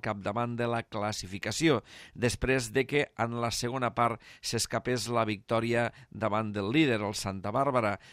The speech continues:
Recordem que a la primera part anaven guanyant un a zero els Caleros i a la segona part, en els últims minuts, els de Santa Bàrbara van acabar donant la volta al marcador. Així, els Caleros l'afronten la jornada d'aquest cap de setmana des de la quarta posició amb vint i un punts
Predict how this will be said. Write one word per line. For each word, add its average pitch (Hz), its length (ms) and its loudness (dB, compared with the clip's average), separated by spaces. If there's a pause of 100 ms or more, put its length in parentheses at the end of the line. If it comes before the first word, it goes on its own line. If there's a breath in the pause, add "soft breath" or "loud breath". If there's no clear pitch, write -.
(160 loud breath)
Recordem 104 480 -2
que 113 80 -4
a 107 80 0
la 107 80 -4
primera 113 320 -2
part 110 160 -4
anaven 120 320 -4
guanyant 117 320 -2
un 127 80 -2
a 120 80 0
zero 110 240 0
els - 80 -4
Caleros 120 480 -2
i 120 80 0
a 117 60 0
la 120 100 -2
segona 123 320 -2
part, 117 160 0
en 113 80 -2
els 113 240 -2
últims 123 320 -2
minuts, 110 400 -2 (300 loud breath)
els 113 340 0
de 101 240 -4
Santa 113 320 -2
Bàrbara 104 460 0 (180 loud breath)
van 117 240 -2
acabar 104 380 0 (180)
donant 104 560 -2
la 101 160 -2
volta 98 460 -2 (100)
al 90 160 -2
marcador. 104 560 0 (240 loud breath)
Així, - 240 -4
els - 160 -4
Caleros 123 400 0
l'afronten 131 640 -2
la 131 160 0
jornada 113 460 -2
d'aquest 117 320 -6
cap 107 240 -6
de 110 80 -2
setmana 110 380 -2 (340 loud breath)
des 113 240 -2
de 127 80 4
la 117 160 2
quarta 139 320 0
posició 131 400 -2
amb 123 100 -6
vint 110 240 -4
i 117 80 0
un 113 140 -2
punts 160 300 -2